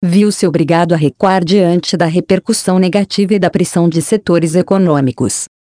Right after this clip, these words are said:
Mesmo assim, ele, Zema e Ronaldo Caiado, Goiás, já manifestaram apoio à anistia do ex-presidente,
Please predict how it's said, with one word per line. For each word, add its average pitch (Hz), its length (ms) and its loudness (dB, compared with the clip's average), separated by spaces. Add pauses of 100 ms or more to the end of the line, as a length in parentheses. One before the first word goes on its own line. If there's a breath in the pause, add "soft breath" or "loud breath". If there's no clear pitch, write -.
Mesmo 196 420 2
assim, 165 440 -2 (240)
ele, 170 380 2 (240)
Zema 185 360 2
e 175 80 0
Ronaldo 165 480 0
Caiado, 175 580 0 (220)
Goiás, 196 580 2 (220)
já 175 240 0
manifestaram 175 840 0
apoio 175 400 2
à 180 40 2
anistia 196 520 0
do 180 100 0
ex-presidente, 165 1000 0